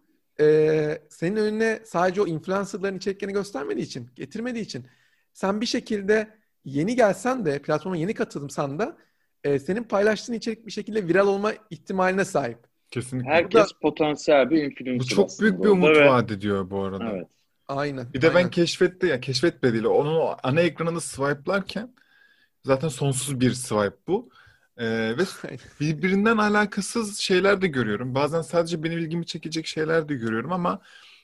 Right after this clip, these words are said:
Speaker 2: b-, bence hayatındaki herkes şey düşünmüştür şu dönemde. Hele hele pandemi döneminde. "Ulan bir TikTok mu çeksem?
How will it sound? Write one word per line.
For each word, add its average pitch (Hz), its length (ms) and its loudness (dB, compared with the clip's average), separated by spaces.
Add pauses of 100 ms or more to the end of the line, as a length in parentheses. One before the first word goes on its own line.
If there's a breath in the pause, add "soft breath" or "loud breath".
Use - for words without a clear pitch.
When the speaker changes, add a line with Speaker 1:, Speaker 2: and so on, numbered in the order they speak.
(120)
Speaker 2:
b-, 131 400 -10
bence 175 260 2
hayatındaki 180 580 0
herkes 190 520 0
şey 170 240 0
düşünmüştür 160 500 -8
şu 123 200 -8
dönemde. 95 500 -4 (200)
Hele 165 240 4
hele 160 160 4
pandemi 127 420 2
döneminde. 98 360 0 (400 soft breath)
"Ulan 139 260 -6
bir 127 180 -14
TikTok - 360 -12
mu 123 80 -8
çeksem? 104 460 -10